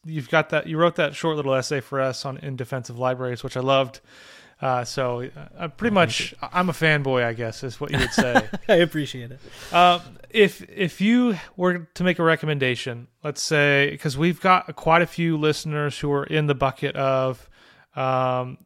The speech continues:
Speaker 1: their sort of vocational ministry of some sort, or they're interested in that. What political theorists should they be reading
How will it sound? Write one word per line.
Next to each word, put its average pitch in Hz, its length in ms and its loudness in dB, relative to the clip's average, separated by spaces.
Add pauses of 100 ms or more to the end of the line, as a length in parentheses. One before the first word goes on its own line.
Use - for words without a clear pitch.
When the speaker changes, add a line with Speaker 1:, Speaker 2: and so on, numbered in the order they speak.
(180)
Speaker 1:
their 135 800 0
sort - 220 -2
of 131 60 -2
vocational 135 480 -2
ministry 127 360 -6
of 120 80 -8
some 127 180 -8
sort, 127 360 -6
or 131 120 -4
they're 127 140 -6
interested 139 480 -8
in 123 220 -6
that. 117 340 -6 (840)
What 156 640 -2 (560)
political 151 380 0
theorists 139 380 -2
should 139 160 -2
they 131 100 -2
be 127 160 -4
reading 120 480 -4